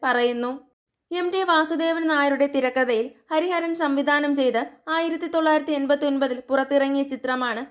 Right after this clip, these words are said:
ഒരു വടക്കൻ വീരഗാഥ. വടക്കൻ പാട്ടുകഥകളെ ആധാരമാക്കി അണിയിച്ചൊരുക്കിയ ചിത്രത്തിൽ മമ്മൂട്ടിയായിരുന്നു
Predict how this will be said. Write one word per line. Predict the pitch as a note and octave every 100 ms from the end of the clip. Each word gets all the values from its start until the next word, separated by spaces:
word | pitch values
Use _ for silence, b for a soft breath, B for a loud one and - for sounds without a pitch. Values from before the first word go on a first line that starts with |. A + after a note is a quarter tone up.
| C#4
ഒരു | C4+
വടക്കൻ | B3+ B3+ B3+ A#3
വീരഗാഥ. | A3+ A#3 B3 A#3+ B3 C4 _ _ _ -
വടക്കൻ | D#4 D#4+ E4 F4+
പാട്ടുകഥകളെ | F4 F4 F4 E4 D#4 D#4 D4+ C4+
ആധാരമാക്കി | C4 C#4 C#4+ C4+ C4+ B3 - D4+
അണിയിച്ചൊരുക്കിയ | E4 D#4+ E4 D#4 D#4 D4
ചിത്രത്തിൽ | C#4+ C#4 B3+ A#3+ B3 B3+
മമ്മൂട്ടിയായിരുന്നു | C4 C4+ C#4+ C#4+ C4+ B3+ A#3